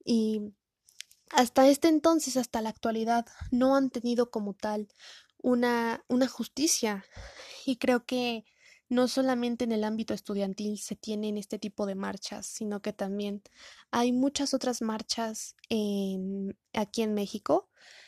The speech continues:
que luchan por la justicia, por algo que no les dan. En este caso, los estudiantes buscaban tener negociaciones, buscaban ser escuchados,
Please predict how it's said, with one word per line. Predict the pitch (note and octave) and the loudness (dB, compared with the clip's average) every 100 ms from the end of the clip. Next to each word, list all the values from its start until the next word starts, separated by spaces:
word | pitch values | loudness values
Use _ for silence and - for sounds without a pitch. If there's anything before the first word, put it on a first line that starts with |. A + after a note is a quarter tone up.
| _ - | _ -6
que | A#3+ A#3 A3+ | -2 0 0
luchan | A3 C4 D4+ - C#4 A#3 | 2 2 2 0 0 -2
por | G#3+ | -4
la | G#3 | -4
justicia, | G3 G3 - G#3 G3 - F3+ F#3 _ _ | -6 -12 -8 -6 -4 -6 -8 -12 _ _
por | - A3 | 0 0
algo | A3 A#3 A#3+ _ | 2 0 -2 _
que | - G#3 | -4 -2
no | A3 | 0
les | B3+ A#3 G3 | 0 0 -2
dan. | G3+ G3 G3 - _ - | -4 -4 -12 -18 _ -4
En | A#3 | -4
este | A3+ A#3+ | -2 -4
caso, | A#3+ A3 A3+ | -4 -4 -4
los | G#3 G3+ | -6 -8
estudiantes | - G3+ G#3 G#3 G#3 G#3 | -8 -4 -4 -4 -8 -10
buscaban | G#3 - A#3 A3 A3 A3+ | -12 -8 -6 -4 -4 -4
tener | G#3+ G#3 G#3 G#3 _ _ - - _ | -4 -4 -4 -8 _ _ -20 -20 _
negociaciones, | A3+ A3 G#3+ - G3+ - A3+ G#3+ G#3 G3+ | 0 0 0 -4 -4 -2 -2 -2 -4 -6
buscaban | G3 - A3+ A3+ A3+ A#3 A#3+ - - - | -10 -4 -2 0 -2 -4 -6 -14 -20 -14
ser | - B3+ B3+ | 0 2 4
escuchados, | C4 - A#3 - B3 A3+ A3 - | 4 0 -4 0 0 0 -4 -6